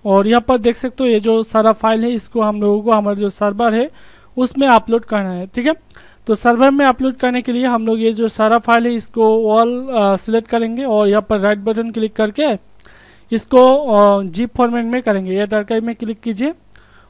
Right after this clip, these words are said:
और यहाँ पर जिप फाइल में क्लिक करके ओके में क्लिक अगर कर देते हो तो ये जिप फाइल होना स्टार्ट हो जाएगा, ठीक है। तो इसके लिए मैं इसको already जिप फॉर्मेट में किया हूँ। यहाँ पर आप लोग देख सकते हो ये हमारा जिप फाइल है, इसको मैं already किया हूँ।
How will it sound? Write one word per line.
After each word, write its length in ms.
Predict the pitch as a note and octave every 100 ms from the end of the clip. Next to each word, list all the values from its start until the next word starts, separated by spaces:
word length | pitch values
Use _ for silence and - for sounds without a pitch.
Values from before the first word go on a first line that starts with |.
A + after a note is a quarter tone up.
| _
और 240 | F#3+ G3 G#3+
यहाँ 200 | A3+ -
पर 100 | A#3
जिप 280 | F#3 A3 G#3+
फाइल 180 | A#3 A3+
में 200 | A#3 A#3+
क्लिक 260 | A3+ A3
करके 280 | A3 G#3+ C4
ओके 280 | A#3 G3+ A#3+
में 120 | A#3
क्लिक 300 | - A3 A3
अगर 200 | A3 G#3
कर 220 | - A3
देते 240 | G3+ A3+ A3+
हो 120 | G#3+
तो 240 | A3+ G#3+ G#3
ये 140 | G#3
जिप 240 | F3+ G#3 -
फाइल 160 | G#3 A3+
होना 340 | G3+ G3 G#3+
स्टार्ट 240 | G3 - F#3+
हो 120 | F3+
जाएगा, 220 | F3 F3+
ठीक 160 | F3+ A3
है। 100 | C#4+ - - - _ -
तो 80 |
इसके 260 | A#3 A3+ C#4
लिए 180 | C#4 D4+
मैं 180 | C4+ C4+
इसको 360 | - C#4 A3+
already 300 | A3+ A#3 B3+
जिप 240 | G3+ A#3 -
फॉर्मेट 320 | A3+ A3+ A#3
में 180 | A#3 G#3+
किया 200 | A3 G#3+
हूँ। 180 | A3 A3+
यहाँ 180 | G3+
पर 140 | F#3+ G#3
आप 120 | F#3+
लोग 120 | G3+
देख 200 | F#3 F#3+
सकते 280 | - F#3 A3
हो 60 | G#3
ये 140 | F#3+
हमारा 300 | G3 F#3+ F#3+
जिप 220 | F3 G3+ -
फाइल 200 | G#3 G#3
है, 120 | C#4+ - - - _ -
इसको 280 | G#3 - A#3
मैं 120 | A#3
already 440 | G#3+ G#3+ A3 A#3 -
किया 160 | B3
हूँ। 240 | A3+ C4